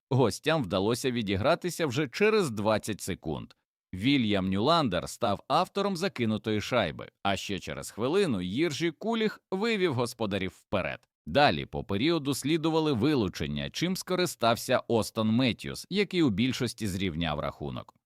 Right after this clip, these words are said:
У другому періоді Сейберс організували дубль. На початку фінальної третини гри гості закинули третю шайбу, але за три хвилини до фінальної сирени пропустили у більшості. Вашингтон на виїзді переміг Коламбус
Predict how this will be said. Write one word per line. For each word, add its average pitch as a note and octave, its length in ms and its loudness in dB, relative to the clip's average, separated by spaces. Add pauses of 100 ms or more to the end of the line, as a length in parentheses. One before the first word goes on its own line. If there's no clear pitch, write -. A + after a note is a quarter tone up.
(100)
У G#3 100 2
другому F#2+ 500 2
періоді G2+ 560 0
Сейберс A#2+ 640 0
організували F#3 920 2
дубль. G#2 380 2 (360)
На B2 180 4
початку G#2 520 0
фінальної E2+ 520 -2
третини G3+ 480 0
гри F3+ 240 4
гості A#2+ 420 0
закинули A2 600 2
третю F#2 440 -2
шайбу, E3 560 0
але F2 320 2
за D2+ 160 -4
три F2 240 -4
хвилини F3+ 500 0
до F#3 140 2
фінальної E3 520 0
сирени C3+ 560 0 (320)
пропустили E3+ 800 2
у C#3 100 4
більшості. F2+ 800 -2 (360)
Вашингтон C3+ 680 2
на D#3 80 2
виїзді C3+ 420 2
переміг A#2 480 2
Коламбус G2 600 0